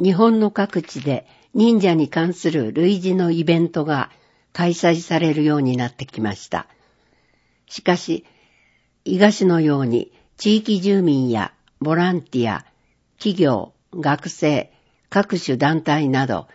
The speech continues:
あらゆる主体が関わる地域ぐるみ、市民主導での取り組みは他にはありません。これこそが伊賀市が他の地域と一線を画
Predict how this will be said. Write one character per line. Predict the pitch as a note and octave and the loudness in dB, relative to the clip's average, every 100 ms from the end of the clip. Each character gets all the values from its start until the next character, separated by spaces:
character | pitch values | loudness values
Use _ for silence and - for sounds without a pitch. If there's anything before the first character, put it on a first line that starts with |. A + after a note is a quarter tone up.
| _ _ _ _ | _ _ _ _
あ | - E3+ | 2 4
ら | G3+ | 6
ゆ | G3+ F3 | 4 2
る | C3+ | -2
主 | - D3+ | -4 -6
体 | D3+ D#3 | -2 -2
が | C#3+ C3 | 0 0
関 | - C3 D3+ D3 | -2 -4 -4 -2
わ | C3 | -4
る | A#2+ - _ _ _ - | -6 -10 _ _ _ -2
地 | F#3+ G3+ | 0 0
域 | G#3 F#3 | 0 0
ぐ | E3+ | 0
る | D3 A#2+ | 0 -2
み、 | G#2 - _ _ _ _ | -4 -8 _ _ _ _
市 | - A3+ | -2 2
民 | G#3+ D#3+ C3 | 6 4 4
主 | - | -4
導 | D3+ F3 F3 | 0 4 4
で | D#3+ D3+ | 2 0
の | B2 | -2
取 | - C3+ E3+ | -4 -4 -4
り | |
組 | - C#3+ C#3 | -4 -2 0
み | |
は | C3 C#3 - _ _ | -2 -4 -12 _ _
他 | D#3 D#3 F3+ | -6 2 4
に | F3 | 4
は | D3 | 2
あ | A#2+ | 0
り | B2+ | -2
ま | C3+ A2+ | -4 -6
せ | - G#2+ | -6 -8
ん。 | - _ _ _ _ _ _ _ _ _ _ _ | -10 _ _ _ _ _ _ _ _ _ _ _
こ | - F3+ | 0 2
れ | G#3 | 2
こ | G#3 | -2
そ | G3 E3 | -4 -2
が | D3 F#2+ - _ | 0 -2 -4 _
伊 | D#3 | -2
賀 | F3+ F#3+ | 0 0
市 | - | -2
が | - G#2+ - _ - | -4 -4 -6 _ -2
他 | G3 | 2
の | F#3+ C#3+ | 2 0
地 | - G3+ | 0 -2
域 | F#3 D3+ | -2 -6
と | C#3 B2 | -4 -2
一 | C3 | -4
線 | - F#3+ F3 D#3+ | -4 -2 0 0
を | D#3+ | -2
画 | D#3+ | -6